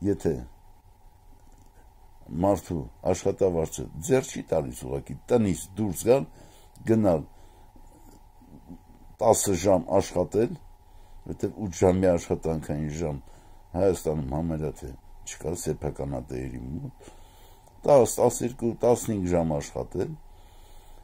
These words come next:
և ձեռնունայն վերադառնալ տուն, սրանից, նրանից սիգարետ ուզել։ Հիմա Ինդոնեզիայից,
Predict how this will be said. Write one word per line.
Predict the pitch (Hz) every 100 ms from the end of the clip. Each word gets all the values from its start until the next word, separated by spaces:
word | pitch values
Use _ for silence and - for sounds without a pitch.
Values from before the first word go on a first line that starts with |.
| - - 156
և | 165 - - - - - - 85
ձեռնունայն | 113 143 143 156 170 185 190 147
վերադառնալ | 131 139 131 135 147 156 160 -
տուն, | 147 127 - - - - - - - - - - - - - -
սրանից, | - 123 120 117 98 -
նրանից | 101 110 127 165 -
սիգարետ | - 117 98 98 92 76 -
ուզել։ | - - - - - - - - - - - - - - - - - - - - - - - - - - - - - - - - - - - - - - - - - - - - -
Հիմա | 123 175 156 135
Ինդոնեզիայից, | 135 131 135 131 123 127 135 151